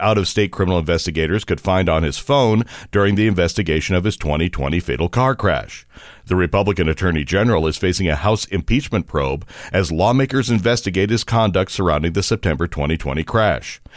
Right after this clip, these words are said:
He struck and killed a man walking on a rural highway. North Dakota criminal investigators say Ravnsborg made inquiries with staff at the South Dakota Division of Criminal Investigation about polygraph tests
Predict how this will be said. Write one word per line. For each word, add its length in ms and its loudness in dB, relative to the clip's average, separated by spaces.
He 140 0
struck 340 -2
and 100 -2
killed 300 0
a 60 2
man 260 2
walking 320 2
on 140 0
a 60 2
rural 300 -4
highway. 520 0
North 240 2
Dakota 340 2
criminal 340 0
investigators 680 -2
say 320 -2
Ravnsborg 640 2
made 300 2
inquiries 520 0
with 160 0
staff 440 0
at 80 -4
the 100 0
South 280 0
Dakota 340 0
Division 400 0
of 100 -2
Criminal 340 0
Investigation 800 -2
about 320 -2
polygraph 500 0
tests 420 -2